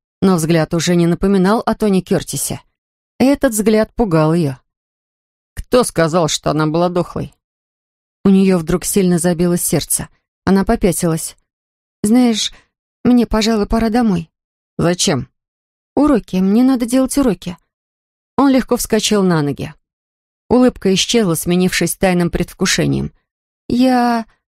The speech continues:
Увидимся в школе», пробормотала Алиса, продолжая пятиться назад и оглядываясь по сторонам. Кругом был всё тот же лес. Откуда они вышли? Куда теперь идти?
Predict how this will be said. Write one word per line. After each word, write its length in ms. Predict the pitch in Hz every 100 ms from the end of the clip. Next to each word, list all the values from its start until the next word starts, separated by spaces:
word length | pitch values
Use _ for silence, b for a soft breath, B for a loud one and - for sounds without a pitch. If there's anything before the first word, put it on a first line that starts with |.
| _ _ _ _ _
Увидимся 500 | - 285 269 214 -
в 40 | 214
школе», 420 | - 220 202 196 _ _ _ -
пробормотала 720 | - 190 196 202 - 180 175
Алиса, 380 | - 196 214 185
продолжая 600 | 170 165 185 185 202 185
пятиться 460 | - 185 - - 185
назад 480 | 180 175 233 233 - _ _
и 80 | 208
оглядываясь 540 | 202 220 202 196 214
по 120 | -
сторонам. 560 | 214 233 233 214 139 139 _ _ _ _ _ _
Кругом 540 | 180 185 151 180 190
был 160 | 196 247
всё 180 | - 185
тот 220 | - 156
же 160 | 143 156
лес. 360 | 135 - - _ _ _ _
Откуда 420 | - 190 - 247 170
они 180 | 170
вышли? 420 | 190 208 - 147 - _ _ _
Куда 280 | 226 262
теперь 340 | 226 - 180 190
идти? 360 | 196 - 185